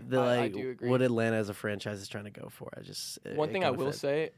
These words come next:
Speaker 2: um, about this jersey is that for single-digit, um, numbers, it's not centered, or it's, it's
Speaker 1: It's
Speaker 2: not
Speaker 1: a little
Speaker 2: centered. So,
Speaker 1: off-centered,
Speaker 2: like, so,
Speaker 1: yeah,
Speaker 2: like,
Speaker 1: that's
Speaker 2: we're
Speaker 1: fair.
Speaker 2: looking at that fourteen. If it
Speaker 1: Mm-hmm.
Speaker 2: was Trae Young or something, or someone with a singular,
Speaker 1: Yeah,
Speaker 2: if it
Speaker 1: with,
Speaker 2: was
Speaker 1: like, a
Speaker 2: DeJounte Murray, that five would be where the four was.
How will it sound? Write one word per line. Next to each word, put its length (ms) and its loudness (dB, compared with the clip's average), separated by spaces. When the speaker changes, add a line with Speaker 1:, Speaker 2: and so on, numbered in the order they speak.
Speaker 2:
um, 440 -4
about 220 -6
this 120 -18
jersey 280 -8
is 100 -8
that 140 -6
for 140 -14
single-digit, 720 -8
um, 300 -4
numbers, 560 -6
it's 220 -10
not 320 -4
centered, 480 -6
or 100 -2
it's, 420 -12
it's 140 -14
Speaker 1:
It's 40 0
Speaker 2:
not 80 0
Speaker 1:
a 60 2
little 160 4
Speaker 2:
centered. 80 -2
So, 60 -2
Speaker 1:
off-centered, 200 0
Speaker 2:
like, 80 0
so, 60 2
Speaker 1:
yeah, 80 4
Speaker 2:
like, 60 2
Speaker 1:
that's 140 -4
Speaker 2:
we're 60 0
Speaker 1:
fair. 60 2
Speaker 2:
looking 180 -4
at 80 -4
that 140 -8
fourteen. 640 -4
If 80 -6
it 80 0
Speaker 1:
Mm-hmm. 80 -2
Speaker 2:
was 180 -6
Trae 260 -2
Young 320 -4
or 80 -8
something, 240 -10
or 60 -4
someone 320 -2
with 120 -6
a 60 -6
singular, 640 -4
Speaker 1:
Yeah, 100 0
Speaker 2:
if 40 0
it 40 0
Speaker 1:
with, 140 4
Speaker 2:
was 0 -
Speaker 1:
like, 120 -2
a 80 0
Speaker 2:
DeJounte 340 0
Murray, 240 0
that 200 -4
five 360 -4
would 100 -6
be 120 -6
where 120 -4
the 100 -14
four 380 -12
was. 360 -16